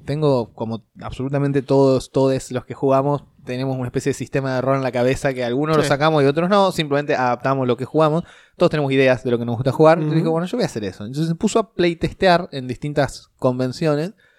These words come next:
Speaker 1: algo que se terminó llamando Shadow Demon Lord. Y es,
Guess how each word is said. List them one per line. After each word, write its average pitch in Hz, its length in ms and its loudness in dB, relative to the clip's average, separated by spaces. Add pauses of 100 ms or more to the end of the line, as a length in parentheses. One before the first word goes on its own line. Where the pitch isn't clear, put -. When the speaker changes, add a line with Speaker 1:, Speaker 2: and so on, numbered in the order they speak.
(440)
Speaker 1:
algo 175 340 4
que 160 160 0
se 156 140 -4
terminó 135 460 0
llamando 135 440 0
Shadow 123 340 2
Demon 110 260 -4
Lord. 78 260 -8
Y 196 160 0
es, 214 180 4